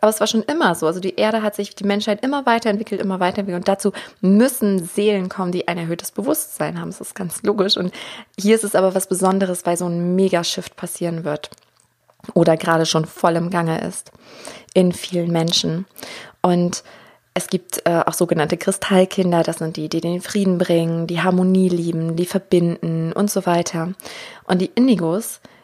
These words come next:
sind so die, ich sag, ich nenne sie auch immer die Rebellen, ähm, die mit den Systemen brechen, weil sie nicht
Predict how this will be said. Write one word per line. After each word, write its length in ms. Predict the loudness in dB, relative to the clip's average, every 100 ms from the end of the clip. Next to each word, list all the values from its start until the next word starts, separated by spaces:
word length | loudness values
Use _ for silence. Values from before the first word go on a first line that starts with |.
| _
sind 340 | 0 2 4
so 140 | 2 0
die, 260 | 0 0
ich 140 | 0 0
sag, 240 | -2 0
ich 160 | -2 2
nenne 240 | 4 4
sie 180 | 4 2
auch 140 | 4
immer 260 | 2 4 2
die 140 | 2
Rebellen, 600 | -2 2 2 2 -2 -4 -10 -20 -20 -20 -20 -20 -2
ähm, 480 | 0 0 0 -2 -2
die 100 | 0
mit 140 | 2
den 140 | 2 2
Systemen 440 | 0 0 0 2
brechen, 320 | 0 -2 0
weil 140 | 0 0
sie 80 |
nicht 240 | -2 -4